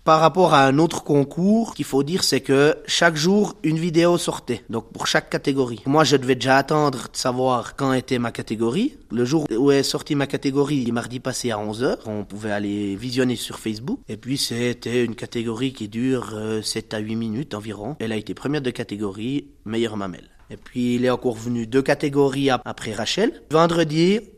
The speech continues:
est venu le championnat senior. Rachel ressort championne senior avec meilleure mamelle. Et le samedi, il y a le sacre final de la meilleure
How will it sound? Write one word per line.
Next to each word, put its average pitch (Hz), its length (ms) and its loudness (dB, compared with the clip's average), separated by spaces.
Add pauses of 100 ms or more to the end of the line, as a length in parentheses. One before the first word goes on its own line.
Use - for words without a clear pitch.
est 120 80 -2
venu 139 200 0
le 139 80 4
championnat 147 480 -2
senior. - 580 -4
Rachel 147 560 2 (180)
ressort 143 840 2
championne 147 420 0
senior 147 600 0
avec 117 260 -2
meilleure 123 280 0
mamelle. 123 340 -2 (100)
Et 147 460 4
le 135 120 2
samedi, 151 800 2
il 123 180 0
y 131 80 4
a 135 60 4
le 127 100 0
sacre - 320 -2
final 131 580 0 (200)
de 123 400 2 (460)
la 110 160 -2
meilleure 127 840 0